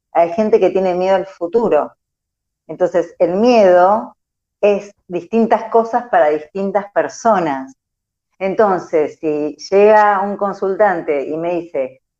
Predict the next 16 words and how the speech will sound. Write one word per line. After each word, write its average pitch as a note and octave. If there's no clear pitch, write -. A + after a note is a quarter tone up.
"Tengo G3
miedo E3+
a D3+
dar E3+
un F#3
examen", F#3
no G#3
es C#4
que E3+
tiene E3
miedo D#3+
a D#3
dar D3
el C#3+
examen, C3+
¿no? E3